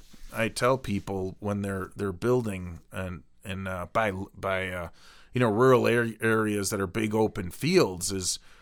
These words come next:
I read something somewhere, I can't remember where, but someone said that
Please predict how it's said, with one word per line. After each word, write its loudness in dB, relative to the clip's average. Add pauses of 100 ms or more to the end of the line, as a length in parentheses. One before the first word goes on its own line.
(640)
I 4
read 6
something 2
somewhere, 0
I -6
can't -2
remember 0
where, 2
but -4
someone 0
said 2
that -2